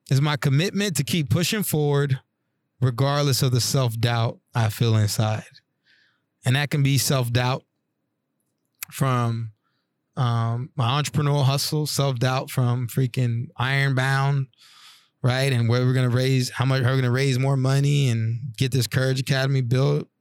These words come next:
and all that goes into that. I'm gonna, you know, pay staff, et cetera. And then also, you know, write about self-care. And it's like, hey, after I do my little,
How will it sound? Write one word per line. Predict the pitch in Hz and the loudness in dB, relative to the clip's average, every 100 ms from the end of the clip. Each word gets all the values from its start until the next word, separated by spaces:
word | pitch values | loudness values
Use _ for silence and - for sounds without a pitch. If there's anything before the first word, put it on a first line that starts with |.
| - | -2
and | 113 110 113 | 0 0 0
all | 120 135 | 0 2
that | 135 139 - | 0 -2 -2
goes | 131 139 | 0 2
into | 127 117 | 2 2
that. | 135 139 | 0 2
I'm | 131 120 | 2 2
gonna, | 127 127 120 - - - | 2 2 -2 -6 -20 -2
you | |
know, | 123 | 0
pay | 113 131 | 2 0
staff, | 123 - 120 135 135 | 0 0 0 0 -2
et | 117 | -4
cetera. | - 120 143 - - _ _ _ _ _ _ _ _ _ | 0 0 0 -4 -12 _ _ _ _ _ _ _ _ _
And | 143 | -2
then | 160 | 0
also, | 170 175 185 170 170 - | 0 0 0 0 -2 -4
you | 156 | -2
know, | 151 147 | 0 0
write | 160 | 0
about | 160 160 160 - | -2 -2 -2 -4
self-care. | - 180 139 165 185 123 - _ _ | -2 -2 -2 -2 -2 -4 -8 _ _
And | 127 | 0
it's | 120 | 2
like, | 143 127 | 2 0
hey, | 131 156 127 117 _ _ _ _ _ _ _ - | 0 -2 -2 -4 _ _ _ _ _ _ _ -14
after | - 131 - | -6 -4 0
I | 135 | 0
do | 139 143 | 0 0
my | 139 | 2
little, | 139 135 131 123 | 2 2 0 -2